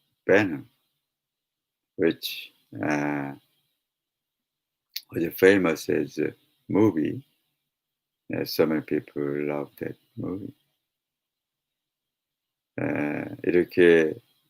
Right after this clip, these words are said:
널스는 예수님의 부활을 부인해 보려 했지만 오히려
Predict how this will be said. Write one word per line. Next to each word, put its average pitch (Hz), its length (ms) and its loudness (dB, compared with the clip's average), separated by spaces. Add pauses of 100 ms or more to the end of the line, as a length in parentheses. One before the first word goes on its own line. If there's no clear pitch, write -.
(360)
널스는 78 840 2
예수님의 76 600 -4
부활을 78 420 -2
부인해 78 340 -2
보려 73 180 -2
했지만 73 560 -6
오히려 78 540 0